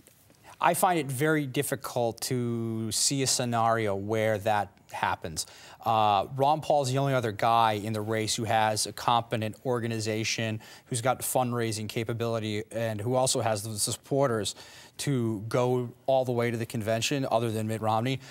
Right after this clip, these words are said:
Uh, Newt Gingrich, Rick Santorum have both stumbled in getting on the ballot in, in, in various states. They also d-, haven't stru-, struct-, you know, they haven't structured themselves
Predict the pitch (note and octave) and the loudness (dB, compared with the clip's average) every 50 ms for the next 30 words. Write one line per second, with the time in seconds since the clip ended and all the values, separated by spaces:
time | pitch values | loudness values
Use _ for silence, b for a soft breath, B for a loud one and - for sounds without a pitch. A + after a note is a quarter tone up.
0 | B B B B - A2+ G2+ G#2+ A2+ C#3 C3+ - C#3 C#3 C3 C3+ C#3 C3 A2+ - | B B B B 0 2 2 2 2 0 0 0 0 0 2 2 0 0 0 0
1 | - B2+ G2+ - - C3 A#2 A#2 B2+ C3 B2 A#2+ B2+ A#2 A2 B2 B2 B2 - - | 0 -2 -2 0 -2 -2 -2 0 0 0 2 2 0 0 2 2 0 2 2 0
2 | - - C3+ B2 C3 B2+ A#2+ A#2+ A#2+ A2+ A2+ A#2 A2+ A2+ A2+ A2+ G#2 G#2 G#2+ - | 0 2 2 2 2 0 0 0 -2 -4 -2 -2 -2 -2 -2 -2 -2 -2 -2 2
3 | A#2 A2+ A2+ A#2 A2+ A2+ A2+ - A2+ A2 G#2 G#2 G#2 G#2 G#2 G#2+ - - B2+ A#2 | 4 4 6 6 4 2 0 -2 -4 -4 -4 -4 -4 -4 -4 -6 -8 -8 -8 -6
4 | G#2+ G#2 G#2 G2+ - A2+ G2+ - - C3+ B2 A#2+ A#2 A2 - - - A2+ A2+ A2 | -6 -6 -6 -6 -6 -4 -4 -2 0 0 0 0 0 0 -2 0 0 0 0 0
5 | - - B B B B B B C3+ D3 F3 - - G3 D3 G#2+ G#2 D#2+ - - | -2 -6 B B B B B B 2 4 4 4 4 2 2 -2 -4 -8 -4 2
6 | - D3 E3 D3+ E3 D3 A2+ - - - - - - - - - - - - - | 4 4 4 4 2 -2 -2 -4 -4 -4 -4 -4 -6 -8 -8 -6 -4 -2 -2 0
7 | - E3 D#3 D#3 - - - - - D3 C#3 B2 A#2 - D3+ D3+ E3+ F3 E3 - | 2 2 0 0 -2 -8 -12 -8 -4 -2 -2 0 0 0 2 2 2 2 2 0
8 | - F3 D#3+ - - D3 B2+ B2 A2 - - A#2+ A2 G#2 G2 - - | 0 0 0 0 0 -4 -4 -2 -2 0 2 2 2 0 0 -4 -10